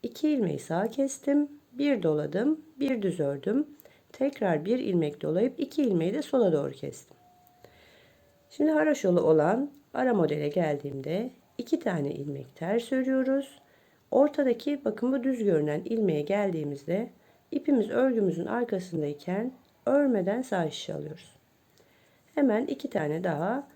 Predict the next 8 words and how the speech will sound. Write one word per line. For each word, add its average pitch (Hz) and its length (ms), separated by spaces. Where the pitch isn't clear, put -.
ters 277 380
ilmek 147 380
ördüm. 233 560
Ara 269 220
modelimi 156 440
de 240 100
bu 277 80
şekilde 175 560